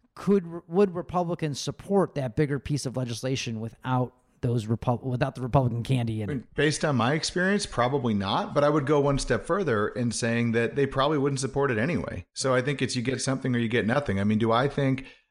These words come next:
Speaker 2: that, that Senator Barrasso, who's, you know, the, the chair of the, the Energy Committee, not, not the Energy and Natural Resource Committee we've talked about, but the chair of, uh, E P W, which is, um, Environment and Public Works, actually, which has jurisdiction over, over the Clean Air Act,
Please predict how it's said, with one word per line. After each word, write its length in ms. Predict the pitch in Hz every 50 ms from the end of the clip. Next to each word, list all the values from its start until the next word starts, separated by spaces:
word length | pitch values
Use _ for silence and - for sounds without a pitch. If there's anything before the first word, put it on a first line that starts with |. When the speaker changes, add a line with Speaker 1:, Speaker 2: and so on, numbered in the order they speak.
| _
Speaker 2:
that, 500 | 127 110 101 117 117 113 107 107 107 -
that 320 | - 107 101 101 101 - -
Senator 380 | - 113 113 120 113 117 110
Barrasso, 640 | 101 107 101 98 98 104 104 - - 101 101 104 104
who's, 260 | 101 95 92 87 -
you 60 | -
know, 120 | 104 95 90
the, 200 | 95 95 90 - -
the 120 | - 92
chair 380 | 87 - - - 104 101 98 98
of 140 | 95 87 92
the, 320 | 92 90 87 87 87 87
the 120 | 87 98 95
Energy 280 | 92 95 90 95 92
Committee, 480 | - - 95 92 90 87 92 87 90 90
not, 220 | - 131 131 127
not 180 | 147 135 135 -
the 80 | 117
Energy 240 | 110 107 104 98 104
and 60 | 98 98
Natural 200 | 95 - - 95
Resource 300 | 98 101 - - 82 -
Committee 240 | - - 85 85 85
we've 140 | 87 85
talked 260 | - 87 82 82 - -
about, 240 | 85 82 85 85
but 80 | - -
the 60 | -
chair 320 | - - - 107 101 98 98
of, 80 | 92 - - - - - _ _ _ -
uh, 140 | 98 95 -
E 140 | 143 120 -
P 100 | 110 104
W, 420 | 98 107 104 95 98 87 82 90
which 200 | 90 95 - -
is, 240 | 107 98 95 85 92
um, 360 | 92 90 90 87 87 85 - -
Environment 380 | 117 101 107 110 110 107 98 -
and 60 | -
Public 280 | - 104 90 95 87 -
Works, 260 | 98 95 92 - -
actually, 300 | 80 82 - - 87 90
which 140 | 90 87 -
has 180 | 98 92 87
jurisdiction 600 | - 98 95 87 - - 98 95 - - 98 90 60
over, 440 | 76 95 90 87 90 87 85 -
over 160 | 90 90 90 92
the 100 | - -
Clean 220 | - - 95 92
Air 140 | 95 95 95
Act, 240 | 92 90 87 -